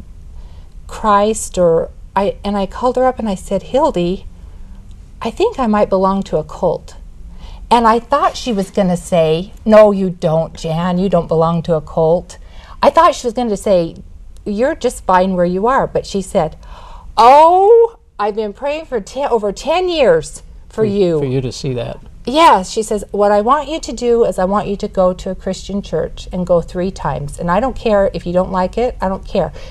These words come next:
Speaker 1: Give it three times."
Speaker 2: So you dressed up
Speaker 1: So
Speaker 2: and
Speaker 1: I,
Speaker 2: went to a Christian
Speaker 1: well,
Speaker 2: church.
Speaker 1: I, and, and this is where I was wrong,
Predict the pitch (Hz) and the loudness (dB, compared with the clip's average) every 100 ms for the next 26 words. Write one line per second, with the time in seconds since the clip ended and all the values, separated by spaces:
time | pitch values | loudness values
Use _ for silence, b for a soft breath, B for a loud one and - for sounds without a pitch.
0 | B 233 240 247 - 208 196 - 160 - | B 2 4 2 -2 -4 -4 -6 -6 -6
1 | 143 - - - 143 160 180 170 151 - | -10 -14 -12 -2 0 0 0 0 0 0
2 | 156 127 147 - 226 220 349 349 190 147 | 2 2 -2 2 6 6 4 0 -2 -2
3 | - 151 - 160 220 254 254 220 208 240 | -2 -6 -4 -2 2 4 4 2 0 0
4 | 254 151 226 233 226 262 285 269 233 214 | 0 -2 -4 -4 -2 -2 -4 -6 0 2
5 | 202 196 190 - 175 160 147 156 | 4 2 -2 -2 0 2 0 -4